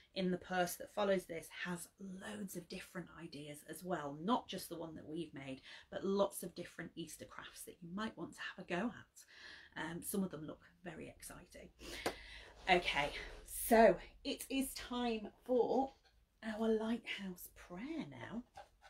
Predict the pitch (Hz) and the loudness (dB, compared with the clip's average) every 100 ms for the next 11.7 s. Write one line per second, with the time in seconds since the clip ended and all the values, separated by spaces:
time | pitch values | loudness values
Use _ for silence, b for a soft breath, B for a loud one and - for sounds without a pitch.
0 | _ _ - - - 190 208 - 175 147 | _ _ -18 -8 -2 2 2 2 -6 -8
1 | 143 160 - 151 156 156 - 139 127 - | -10 -10 -10 -8 -6 -8 -6 -4 -2 -2
2 | B B - 190 - - 170 170 170 - | B B 0 0 0 2 4 6 6 2
3 | - 190 170 165 165 165 B B B B | -2 2 4 4 2 0 B B B B
4 | B - - - - 220 233 202 190 - | B -14 -14 -12 -8 2 4 4 2 4
5 | 190 - 240 233 233 220 208 208 202 202 | 4 6 8 8 8 4 6 4 2 2
6 | 196 - 247 - 233 214 190 185 - - | 0 6 6 6 6 6 6 4 -4 -8
7 | 190 185 180 180 - 170 160 165 - _ | -2 2 2 2 -2 -6 -6 -12 -18 _
8 | _ _ - 190 185 180 170 165 147 151 | _ _ -8 -2 0 2 0 -2 -6 -10
9 | - _ b b _ 175 - 156 113 190 | -20 _ b b _ -10 -4 -4 2 2
10 | - - 180 170 170 160 156 160 - 175 | 2 -2 -2 -2 -2 -2 -4 -8 -14 -16
11 | - 151 147 139 139 - | -16 -14 -14 -14 -18 -20